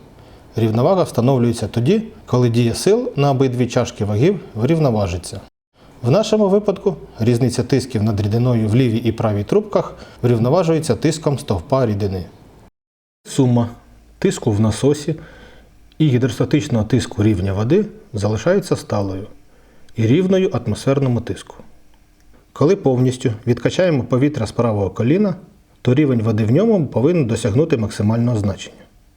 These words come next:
А як ви гадаєте, який стовп води здатен утримувати атмосферний тиск? Відповідь на це питання ми дізнаємося пізніше.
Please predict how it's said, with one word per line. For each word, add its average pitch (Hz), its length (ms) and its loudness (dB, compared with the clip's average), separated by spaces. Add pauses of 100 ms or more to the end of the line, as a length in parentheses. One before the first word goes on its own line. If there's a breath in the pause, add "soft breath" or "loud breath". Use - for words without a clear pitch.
(300)
А 135 80 0
як 175 160 0
ви 143 80 2
гадаєте, 113 460 -2
який 147 240 0
стовп 143 400 -2
води 147 300 2
здатен 135 360 0
утримувати 131 480 0
атмосферний 110 560 -2
тиск? - 260 -12 (840)
Відповідь 127 380 0
на 107 80 -2
це 110 140 -4
питання 185 420 0
ми 147 120 2
дізнаємося 123 580 -2
пізніше. 92 460 -6